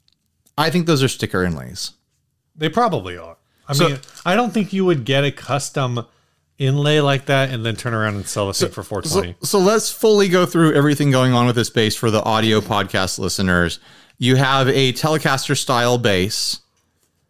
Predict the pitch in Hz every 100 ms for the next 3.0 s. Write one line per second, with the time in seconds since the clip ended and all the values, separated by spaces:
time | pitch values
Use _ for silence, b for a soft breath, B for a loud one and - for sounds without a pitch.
0 | - - 113 143 135 135 123 135 123 107
1 | 120 110 107 - 120 - 120 120 113 127
2 | 113 104 98 95 90 B B 139 98